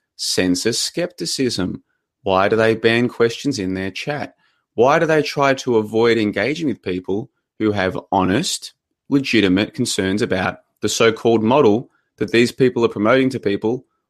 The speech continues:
all around the world? That's the main question or the main theme of this particular episode,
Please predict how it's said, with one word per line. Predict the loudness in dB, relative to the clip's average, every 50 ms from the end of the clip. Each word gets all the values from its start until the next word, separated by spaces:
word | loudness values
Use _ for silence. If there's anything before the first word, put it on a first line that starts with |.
| _
all | _ 0 2 4 4 4
around | 4 4 4 2 2 0
the | 0 0
world? | 0 0 0 0 0 -4 -6 -8 _ _ _ _ _ _
That's | -4 -4 -4 -4
the | -4 -2 0
main | 2 2 2 2 2 2 2 2 2 0
question | 0 0 0 0 0 -4 -6 -6 -4
or | -4 -4
the | -4
main | -4 -2 0 0 0 0 -2
theme | -2 -2 -2 0 0 0 -2
of | -4 -4 -4 -4 -2
this | -4 -6
particular | -4 -8 -8 -6 -6 -2 0 0 0 0
episode, | -2 -4 -6 -6 -4 -4 -2 0 -2 -2 -4